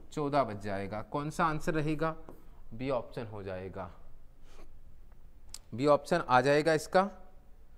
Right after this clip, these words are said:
और फिर देखिए अगला जो सवाल है, फिर से देखिए यहाँ पर ये रहा अगला सवाल हमारे पास में है।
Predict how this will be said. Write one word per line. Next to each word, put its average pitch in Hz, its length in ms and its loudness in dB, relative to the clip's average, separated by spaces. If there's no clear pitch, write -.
और 127 220 6
फिर 156 200 0
देखिए 160 340 2
अगला 160 300 4
जो 185 120 2
सवाल 170 360 6
है, 170 140 2
फिर 175 180 -2
से 180 160 -2
देखिए 170 300 -2
यहाँ 160 280 6
पर 165 200 -2
ये 151 180 0
रहा 147 220 2
अगला 143 280 0
सवाल 147 340 4
हमारे 131 260 -2
पास 139 300 0
में 143 120 -10
है। 135 160 -10